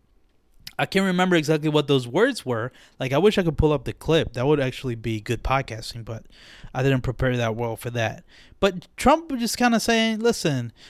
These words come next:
actually, you know what? I am gonna look for it, and I'm just gonna bullshit while I try to find it." Let me see. Trump defends Kyle Rittenhouse. And, I mean, that situation already did a whole,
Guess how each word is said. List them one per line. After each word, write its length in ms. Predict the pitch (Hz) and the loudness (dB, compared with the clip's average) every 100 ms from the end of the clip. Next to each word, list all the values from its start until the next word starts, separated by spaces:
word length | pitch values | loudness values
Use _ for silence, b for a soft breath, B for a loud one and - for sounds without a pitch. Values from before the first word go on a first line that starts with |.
| B | B
actually, 340 | 202 233 233 180 | 2 4 2 4
you 120 | 196 | 4
know 80 | 214 | 6
what? 140 | 202 | 6
I 120 | 180 196 | 4 4
am 120 | 190 | 4
gonna 160 | 165 | 4
look 180 | 135 135 | 4 2
for 200 | - 127 | 0 -4
it, 60 | 113 | -4
and 100 | 123 | -2
I'm 160 | 143 | -2
just 180 | 160 156 | -2 -2
gonna 220 | 135 131 | -2 -2
bullshit 640 | 120 - 131 131 - 139 123 | -4 -4 -2 -2 -4 -8 -6
while 220 | 131 117 | -4 -4
I 100 | 113 | -4
try 220 | 110 127 | -4 -4
to 80 | 110 | -4
find 360 | 104 - 123 143 | -6 -6 -2 -2
it." 120 | 156 B B B B - | -2 B B B B -4
Let 100 | 139 | 0
me 80 | 123 | 0
see. 280 | - 107 | 0 -4
Trump 720 | 98 - - 143 151 156 - - _ - | -6 -4 2 6 6 2 -2 -16 _ -14
defends 1200 | 120 117 - - 131 131 135 131 131 131 - - _ _ _ _ - | -6 -6 -6 -4 0 2 2 0 -2 -6 -10 -14 _ _ _ _ -10
Kyle 880 | - 117 117 120 120 120 120 117 113 _ _ _ _ _ _ _ _ _ _ | -4 -2 0 0 0 0 0 -2 -6 _ _ _ _ _ _ _ _ _ _
Rittenhouse. 960 | - 131 123 120 123 104 95 98 101 - | -8 -2 -2 -2 -6 -10 -12 -14 -16 -10
And, 80 | 151 | -2
I 60 | 160 | 0
mean, 160 | 160 | 0
that 160 | 160 202 | 2 2
situation 520 | - - 143 135 135 | 0 0 0 0 0
already 320 | 135 147 139 | 0 0 -2
did 160 | 113 120 | -2 -2
a 80 | 113 | -2
whole, 340 | 117 117 110 | -2 -4 -4